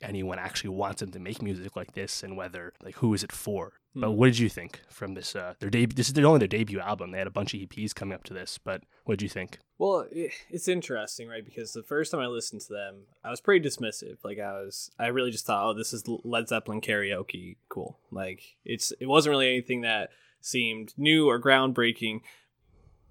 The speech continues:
Speaker 2: But after I listened to the album, I kept playing their songs over in my head.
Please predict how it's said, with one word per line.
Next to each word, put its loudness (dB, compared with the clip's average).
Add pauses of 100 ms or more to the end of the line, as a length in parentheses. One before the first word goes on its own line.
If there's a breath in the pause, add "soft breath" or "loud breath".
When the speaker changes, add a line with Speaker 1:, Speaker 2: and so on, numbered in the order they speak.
Speaker 2:
But 6 (460)
after 10
I 10
listened 4
to 0
the 8
album, 6 (160)
I -6
kept 2 (200)
playing 6
their 2
songs 6
over 4
in 0
my -4
head. -8